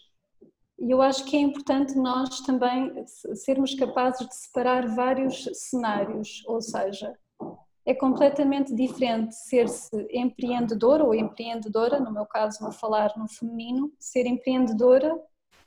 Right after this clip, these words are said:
e ter filhos ou não ter filhos. É uma diferença,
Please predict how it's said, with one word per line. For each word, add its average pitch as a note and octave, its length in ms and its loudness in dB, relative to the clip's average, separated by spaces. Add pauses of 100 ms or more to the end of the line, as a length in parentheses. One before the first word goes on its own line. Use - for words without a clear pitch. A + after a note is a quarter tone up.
(160)
e B3+ 80 -2
ter C#4 220 2
filhos D#4+ 760 2
ou C#4 120 0
não C#4 180 0
ter C4 160 -2
filhos. - 680 -12 (560)
É B3 60 -6
uma A#3+ 200 -2
diferença, B3+ 840 0